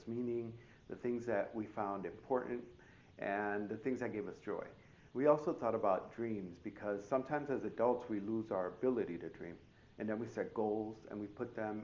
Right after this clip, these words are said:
on a dream or a vision board to help us visualize our goals and in turn make changes in our lives to achieve those goals.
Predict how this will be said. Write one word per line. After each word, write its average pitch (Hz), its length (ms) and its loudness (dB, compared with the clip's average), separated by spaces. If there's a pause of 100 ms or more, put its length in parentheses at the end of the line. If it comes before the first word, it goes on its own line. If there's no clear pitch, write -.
on 98 440 -4
a 107 80 -6
dream 113 560 -4
or 98 220 -4
a 98 140 -4
vision 117 280 0
board 95 380 -2 (400)
to 113 100 -4
help 113 240 -2
us 110 180 -4
visualize 98 640 -2
our 92 80 0
goals 92 480 0 (320)
and 104 160 -2
in 98 100 -4 (100)
turn 107 360 -4 (220)
make 104 300 -6
changes 110 380 -4
in 98 140 -2
our 92 100 -4
lives 92 320 -2 (100)
to 101 60 -6
achieve 117 340 -6
those - 280 -10
goals. 50 320 -12